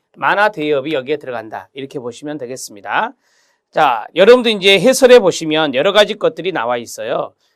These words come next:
그러니까 출입은 가능하지만 고용이 금지된 업소, 그러한 것들을 몇 가지 써드리겠습니다.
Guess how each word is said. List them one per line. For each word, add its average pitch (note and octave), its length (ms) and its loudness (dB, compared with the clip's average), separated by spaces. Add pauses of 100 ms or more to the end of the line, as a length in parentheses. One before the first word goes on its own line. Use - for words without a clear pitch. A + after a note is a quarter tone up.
그러니까 G#3 640 2
출입은 B3+ 520 0
가능하지만 F3 960 -2
고용이 F#3 460 -2
금지된 F3 520 -4
업소, C3 640 -6
그러한 E3 280 0
것들을 E3+ 340 -4
몇 B2 200 -8
가지 E3 220 -2
써드리겠습니다. D#3 840 -10